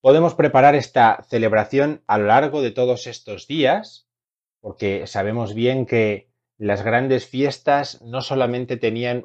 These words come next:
una octava de prolongación. Fíjense que el día quince, la Asunción de la Virgen, nos va a abrir un periodo de ocho días que va a terminar con otra fiesta mariana,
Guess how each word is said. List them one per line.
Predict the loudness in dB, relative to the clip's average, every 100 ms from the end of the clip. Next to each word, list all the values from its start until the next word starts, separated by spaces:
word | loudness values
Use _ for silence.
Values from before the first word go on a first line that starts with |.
| _
una | -6 -4 -4 -6 -8
octava | -12 -12 _ 0 0 -2
de | -6
prolongación. | 0 0 2 -2 -6 -10 -4 -2 -2 -4 -10 _ _ _ _ _ _ _ _ _
Fíjense | -12 -10 -6 -4
que | 0 0 -2
el | -10 -6
día | -4 -4
quince, | -2 -4 -4 -4 -6 -6 _
la | -6 -4 -4
Asunción | -6 -10 -14 -14 -8 -6 -2
de | -2
la | 0
Virgen, | -2 -4 -6 -6 -8 _ _ _ _ _ _ _ _ _
nos | -10 -10 0
va | 2
a | 2
abrir | 2 0
un | 0 0
periodo | 2 2 0 -2
de | -2
ocho | -4 -6
días | -6 -4 -4 -6
que | -4
va |
a | -2
terminar | -2 -4 -6 -6
con | -6 -8
otra | -8 -8
fiesta | -10 -10 -8
mariana, | -6 -6 -6 -6 -8 -18